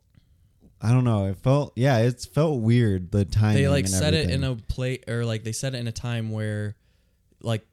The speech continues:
Speaker 2: with the drugs and stuff, that's, like, everything is different, kind of like the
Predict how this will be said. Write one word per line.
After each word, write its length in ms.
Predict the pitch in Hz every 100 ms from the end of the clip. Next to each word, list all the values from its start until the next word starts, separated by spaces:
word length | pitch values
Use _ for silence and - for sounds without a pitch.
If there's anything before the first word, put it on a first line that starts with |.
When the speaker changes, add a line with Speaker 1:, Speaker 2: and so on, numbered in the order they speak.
| -
Speaker 2:
with 180 | 110 107
the 60 |
drugs 320 | 101 107 101
and 100 | 104
stuff, 300 | 104 101 101 -
that's, 460 | 104 101 - - - _
like, 140 | 104 -
everything 420 | 113 110 107 104
is 240 | 101 101 -
different, 400 | 104 - 101 -
kind 140 | 104 101
of 60 |
like 200 | 98 107
the 320 | 101 98 98